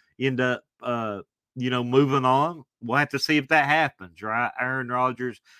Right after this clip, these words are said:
I, I don't <laughs> know about that one. You know, there's a lot of speculation, but there's a lot of teams I feel that would be interested in, including the Jets, uh, if, if something happened. He knows the offense as well in New York. So, uh,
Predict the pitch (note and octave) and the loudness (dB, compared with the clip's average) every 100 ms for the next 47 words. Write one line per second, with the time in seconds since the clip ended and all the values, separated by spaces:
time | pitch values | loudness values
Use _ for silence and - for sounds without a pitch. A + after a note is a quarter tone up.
0 | _ _ F#2+ A2 A2 B2 C3 C3 G2 A2 | _ _ -4 -4 -2 -2 2 0 -2 -8
1 | A#2+ C3+ B2 A#2 A2+ - B2 A#2 A#2+ A#2 | -4 -4 -4 -6 -8 -4 -2 -2 -6 -8
2 | A2+ A#2+ A#2 A#2 A2+ A2 A#2 A2+ - A#2+ | -8 -6 -4 -2 -2 -2 -2 -4 -6 -4
3 | A#2 A#2+ G#2+ A2+ A#2 - A2 G#2 G2+ _ | -4 -4 -4 -4 -6 -10 -10 -8 -8 _
4 | _ _ B2 C3+ B2+ C3 B2+ B2+ A#2+ C3+ | _ _ 2 4 4 4 6 4 2 -2
5 | B2 A#2+ A2+ B2+ A#2+ A2+ G#2 A#2 A2 A#2 | 0 0 0 0 0 0 -2 -4 -4 -2
6 | A2 A2 A2+ A2+ G#2 B2 A2 G#2 G2+ - | -4 -4 -4 -4 -6 -12 -14 -18 -18 -4
7 | B2 B2+ A2 F#2 - G#2+ B2 - _ _ | -2 -2 -8 -16 -6 -4 -4 -8 _ _
8 | _ _ _ _ _ - A#2 G#2+ F#2+ B2 | _ _ _ _ _ -8 -4 -4 -6 -4
9 | A#2 - - B2+ - C3+ A#2+ A#2+ A#2 A#2+ | -4 -4 -6 -6 -2 -4 -2 -4 0 0
10 | B2+ A#2+ B2+ C#3 C3+ C#3 C3 C#3+ D3 D3+ | -2 -2 2 4 4 6 6 6 2 -8
11 | - C#3+ C#3 E3 E3+ G2+ - _ _ _ | -6 -4 0 2 2 -2 -8 _ _ _
12 | _ _ _ - C#3 C#3 C3+ C3 B2 A2+ | _ _ _ 0 2 6 8 8 6 4
13 | - - - C#3 B2+ A#2+ A#2 A2+ A2 | -2 -18 -2 2 2 2 0 -2 -4